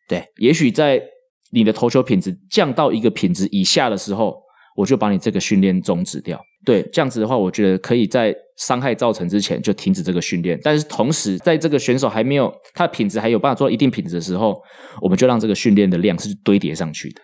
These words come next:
Speaker 1: 对，就像刚刚，教练刚刚讲到的两个，Rapsodo 跟 Strike。其实 Strike 他们当初出来的时候，主打就是监控嘛。
Speaker 2: 嗯。
Speaker 1: 假如说今天我要做一个球员的那个训练，那假如说我不知道他练得够不够多，他今天状态好不好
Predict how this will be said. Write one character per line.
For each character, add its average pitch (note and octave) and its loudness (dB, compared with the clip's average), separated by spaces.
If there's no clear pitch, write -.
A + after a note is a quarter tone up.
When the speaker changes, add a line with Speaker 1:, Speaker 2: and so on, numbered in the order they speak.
Speaker 1:
对， C#3 0
就 E3+ 0
像 F3 2
刚 C#3 2
刚， C3+ -2
教 D3+ 2
练 C3+ 2
刚 B2+ 2
刚 B2+ 0
讲 G#2 -4
到 G2+ 2
的 F2+ 0
两 E2 -4
个， - -12
Rapsodo G#2+ 0
跟 A2 2
Strike。 G#2+ 0
其 - 0
实 G#3+ -4
Strike G#3+ 2
他 E3 2
们 F3 0
当 E3 -2
初 E3+ -2
出 F3 -2
来 B2+ 2
的 G2 0
时 A#2 0
候， B2 4
主 G2 -2
打 G2+ 0
就 G#2 -2
是 F#2 -2
监 G#2 -2
控 G2+ -4
嘛。 D#2+ -10
Speaker 2:
嗯。 C3 4
Speaker 1:
假 G#2+ 2
如 A2+ 0
说 C#3+ 2
今 C3+ 0
天 B2 2
我 F#2 0
要 G2 2
做 A2+ 2
一 G#2 2
个 G2 4
球 G2 2
员 F#2 4
的 F#2 2
那 A2+ 0
个 G2+ 2
训 C#3 2
练， B2+ 4
那 B2 0
假 G2+ 0
如 G2+ 0
说 A#2 2
我 G#2 2
不 - -4
知 C3 2
道 A#2 2
他 G#2+ -2
练 G#2+ 0
得 F#2 -4
够 A2 -2
不 F#2 -6
够 G2+ 0
多， F#2 0
他 A2 0
今 A2+ -6
天 A2+ 0
状 B2+ 0
态 A2+ -2
好 E2+ -6
不 F2+ -2
好 D#2+ -6